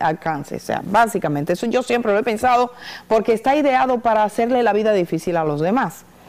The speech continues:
Y ese era uno de los periodos de vida difícil, ¿no? Tú no podías acceder fácilmente, pero ya ahora, con todos los reclamos, organizaciones que salieron y se movilizaron, aunque en estos días están más tranquilas,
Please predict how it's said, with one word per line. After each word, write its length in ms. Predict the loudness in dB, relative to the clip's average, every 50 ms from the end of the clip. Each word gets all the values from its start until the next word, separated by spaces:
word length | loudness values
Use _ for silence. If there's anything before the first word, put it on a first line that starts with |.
| -20 -20 -20 -20 -16 -2
Y 140 | 0 2 4
ese 200 | 4 4 2 0
era 120 | 0 2 2
uno 220 | 2 2 2 2
de 40 | 2
los 180 | 2 2 0
periodos 380 | 0 0 2 4 4 4 4 2 2
de 100 | 2 2
vida 240 | 2 2 2 2 2
difícil, 640 | 0 -2 -2 -4 -4 -4 -2 -4 -4 -4 -4 -2
¿no? 160 | 0 0 0 0
Tú 160 | 0 0 2
no 140 | 2 2 2
podías 360 | 2 2 2 2 2 2 2
acceder 480 | 0 -2 0 0 2 2 2 2 2
fácilmente, 540 | 0 -2 -4 -2 -2 -4 -4 -4 -6 -6 -4
pero 140 | -2 -2 -2
ya 180 | 0 2 2 2
ahora, 320 | 4 4 4 2 2 -2 -6 -14 -20 -20 -20 -18 -8
con 140 | -6 -4 -2
todos 240 | 0 0 0 0
los 140 | -2 -2 -2
reclamos, 640 | -2 -2 0 0 2 2 2 2 2 0 0 -2 -2
organizaciones 640 | -2 -2 0 -2 0 -2 -2 -4 -4 -4 -4 -4 -4
que 120 | -4 -6
salieron 360 | -4 0 0 2 2 2 0
y 40 | -2
se 80 | -2 -2
movilizaron, 520 | -2 0 0 0 -2 -2 -2 -2 -2 0
aunque 300 | -2 -2 -2 -2 -2 -2
en 100 | -2 -2
estos 240 | -4 -4 -4 -2 0
días 160 | 0 0 0
están 200 | 0 -2 -4 -4
más 120 | -4 -2 -2
tranquilas, 600 | -2 -4 -2 -2 -2 0 0 0 0 -2 -4